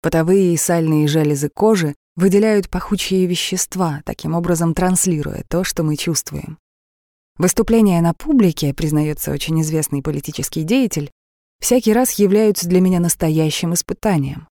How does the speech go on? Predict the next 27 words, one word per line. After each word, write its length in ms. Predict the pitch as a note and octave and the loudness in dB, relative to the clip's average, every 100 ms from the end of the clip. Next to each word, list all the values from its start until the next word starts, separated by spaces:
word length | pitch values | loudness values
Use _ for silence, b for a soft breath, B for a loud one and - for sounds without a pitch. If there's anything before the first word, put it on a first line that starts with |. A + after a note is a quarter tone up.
| _ _ _ _ | _ _ _ _
После 280 | C#3+ - C3+ | -8 -6 -4
них 180 | C#3+ - | -4 -6
я 120 | C3 | -8
чувствую 440 | - - - C3+ | -8 -10 -8 -6
себя 240 | C#3+ C#3+ C#3+ | -4 -2 -2
совершенно 580 | E3+ E3+ - D#3+ C#3+ C3+ | 0 0 -2 -4 -4 -2
разбитым. 560 | C#3+ C#3 C#3 - - _ _ _ | -4 -4 -8 -8 -12 _ _ _
Мои 220 | E3 E3 D#3+ | 0 2 2
ладони 360 | E3 E3+ D#3 | 4 2 2
влажные, 640 | D3 D#3 E3+ D#3+ C#3 C3+ | 2 2 2 0 0 -2
лоб 280 | C#3+ E3+ E3 | 0 0 0
взмокший. 640 | D3+ C#3+ F3+ G3 - D3+ - _ _ _ _ - | -4 0 0 0 -6 -8 -14 _ _ _ _ -6
Я 120 | D3+ | -2
даже 220 | D3+ D3 | -2 -2
ощущаю, 540 | C#3 - - - E3 D3+ | -2 -4 -6 -4 -4 -4
как 140 | C#3 - | -6 -6
по 120 | D#3 | -4
затылку 500 | D3+ D3+ - G3 - | -2 -2 0 -2 0
стекают 560 | D3+ - D3 F3 F3 D3+ | -6 -6 -4 0 0 -2
капли 380 | - F3 - D#3 | -4 -4 -2 -4
пота, 520 | - G3 F#3 C#3 - | 0 -2 0 -4 -6
а 80 | - | -6
моё 260 | D3+ D3+ D#3 | -4 -2 -2
лицо 380 | D#3 - C4 C4+ | -2 0 0 0
просто 460 | - G3+ - - | 0 2 2 -2
не 120 | C#3 | -6
узнать. 460 | C3+ C3+ - - | -6 -6 -8 -8